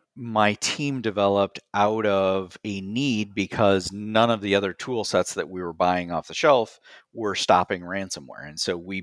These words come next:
built CryptoStopper to recognize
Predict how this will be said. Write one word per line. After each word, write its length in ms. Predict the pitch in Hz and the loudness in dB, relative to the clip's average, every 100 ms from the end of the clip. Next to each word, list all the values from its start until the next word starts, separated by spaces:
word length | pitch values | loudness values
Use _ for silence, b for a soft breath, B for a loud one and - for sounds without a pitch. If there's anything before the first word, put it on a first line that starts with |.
| 87 | -6
built 320 | 95 92 92 _ b b b | -2 -2 -4 _ b b b
CryptoStopper 760 | - 160 131 - 113 104 107 104 - | -2 0 0 4 6 6 2 0 -2
to 220 | 117 101 | -6 -6
recognize 1300 | 104 113 113 117 107 101 92 95 92 90 92 87 - | 0 2 4 2 -2 -2 0 2 0 -2 -4 -6 -8